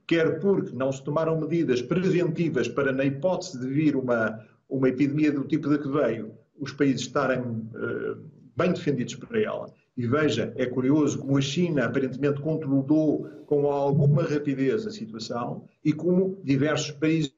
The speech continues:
europeus estão agora com uma dificuldade maior, aparentemente maior, eh, para controlar a situação, não é? O número de mortes em Itália e em Espanha é espantoso, não é? E, e estão em crescendo ainda.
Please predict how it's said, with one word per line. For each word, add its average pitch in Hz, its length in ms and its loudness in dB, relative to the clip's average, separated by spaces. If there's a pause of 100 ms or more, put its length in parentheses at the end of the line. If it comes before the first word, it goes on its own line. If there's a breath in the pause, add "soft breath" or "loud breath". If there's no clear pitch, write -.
(180)
europeus 160 460 2
estão 175 200 0
agora 175 300 2
com 175 160 -2
uma 170 140 0
dificuldade 170 480 -2
maior, 160 400 2
aparentemente 131 480 -4
maior, 151 580 0 (260 loud breath)
eh, 147 100 0
para 135 280 0
controlar 135 420 -2
a 127 60 -4
situação, 143 640 -8
não 92 80 -20
é? 90 60 -20 (300)
O 127 100 -2
número 131 260 4
de 131 60 2
mortes 135 340 0
em 110 140 0
Itália 120 400 2
e - 20 -2
em 117 40 -6
Espanha 151 680 -2
é - 160 0
espantoso, 160 720 0
não 104 160 -10
é? - 120 -8 (280 loud breath)
E, 127 80 2
e 120 300 -4
estão 120 280 0
em 190 60 4
crescendo 160 480 2
ainda. 120 420 0